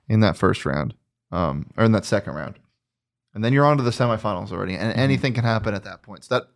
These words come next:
Speaker 1: that bye isn't just because, oh, it's first round bye, we've been sa-, no, it's because it's, it, that this is almost your only path into
Speaker 2: Yeah.
Speaker 1: March Madness now, unless you can, look, they're back
Speaker 2: Some
Speaker 1: at the,
Speaker 2: magic.
Speaker 1: they're back at the next four out right now.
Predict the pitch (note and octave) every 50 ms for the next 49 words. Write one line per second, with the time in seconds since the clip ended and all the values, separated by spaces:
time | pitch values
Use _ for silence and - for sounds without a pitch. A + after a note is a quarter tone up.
0 | _ _ A#2+ B2 C#3 C3+ B2+ - D3 D#3 F3 F#3 F#3 F#3 D#3+ D3 D#3 C3+ A#2+ C#3+
1 | D#3 D3 - - C3+ B2+ - D3 C#3 B2 A#2 A2 A#2 - - - - - - B2+
2 | C3 C3 C3 B2 - - - - - _ - D#3 D#3 - F#3 E3+ E3 E3 G3+ G3+
3 | F#3+ D#3 C#3+ C#3 C3 D3 D3 D3 E3 - _ _ - D#3+ E3+ D3 B2 B2 - -
4 | D#3 D3+ A3 A3 G3 D#3 - - - _ _ _ _ - D#3+ - - _ _ _
5 | - C3 B2 C3+ D#3 D#3 D#3+ E3+ F#3 F#3 F#3 F#3 G3+ F#3 F3+ D3+ - - C#3 C#3+
6 | C#3 B2+ A#2+ A#2+ B2 A#2 A2 G2 A2+ - - - - _ _ _ _ _ - B2
7 | A#2+ A2+ - B2+ A#2+ G#2+ G2+ A2+ A2+ A2+ A2+ - A#2 A2+ A2 G#2+ G#2+ - A2 G#2+
8 | A2+ A2+ B2+ D3+ G3+ G3 - A3 G#3+ - A3 F#3+ F3 - - - - - _ _
9 | _ _ - - D3 D3+ C3+ C#3+ D#3 E3 D3 D#3+ D3+ E3 F#3 D#3 D3 D3 D3 C#3
10 | C#3 C3+ G#2+ G#2 - - - - C3+ C3 C3 D3 D#3 E3 G3+ F#3 F3 D#3+ D3 C#3+
11 | C#3 - - - C3+ B2 A#2 G#2+ G2+ C#2+ - - - - D#2+ B1+ B1 -